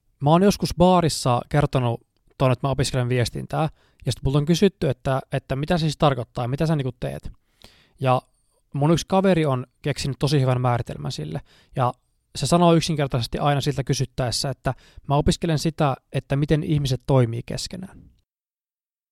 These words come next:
Mä lisäisin tähän myöskin sen, että millaisia lopputuloksia sitä yhteistoiminnasta syntyy, ää, millaisia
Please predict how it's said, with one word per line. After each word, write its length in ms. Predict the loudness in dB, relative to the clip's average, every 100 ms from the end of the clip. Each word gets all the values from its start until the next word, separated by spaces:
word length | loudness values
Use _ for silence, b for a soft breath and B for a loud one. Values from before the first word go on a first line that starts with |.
| _ _ _ _ -4
Mä 160 | 0 4
lisäisin 340 | 6 6 4
tähän 200 | 4 2
myöskin 240 | 2 -2
sen, 220 | 0 0 0
että 240 | -6 -6
millaisia 400 | -2 -2 0 0
lopputuloksia 640 | 0 _ -2 2 0 0 -2
sitä 160 | 0
yhteistoiminnasta 760 | -2 -2 -2 -2 -4 -2 -6 0
syntyy, 480 | 0 0 2 2 2 b b b -4
ää, 120 | 0
millaisia 340 | 2 4 4